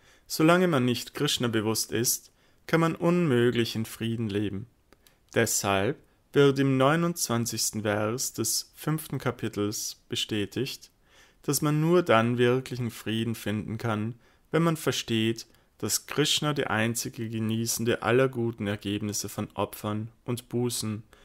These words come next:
der Eigentümer aller universalen Manifestationen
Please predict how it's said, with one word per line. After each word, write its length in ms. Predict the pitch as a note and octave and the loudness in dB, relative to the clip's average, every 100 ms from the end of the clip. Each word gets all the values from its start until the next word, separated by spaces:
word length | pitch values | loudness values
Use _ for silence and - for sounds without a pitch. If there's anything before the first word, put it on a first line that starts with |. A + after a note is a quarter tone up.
| _ - | _ -6
der 160 | G#2 - | -4 4
Eigentümer 840 | A#2 C3 C#3 C3+ - A#2 A2+ - A#2 | 6 8 6 0 0 2 2 2 2
aller 240 | C3+ C#3+ | 4 2
universalen 800 | A#2+ A2+ G#2+ G2+ - G2+ G#2 G#2+ | 0 2 2 2 0 2 0 0
Manifestationen 1120 | G#2+ G#2+ - - - - A#2+ A#2 A#2+ A#2 B2 | -2 -4 -4 -6 -4 -2 2 2 2 0 -4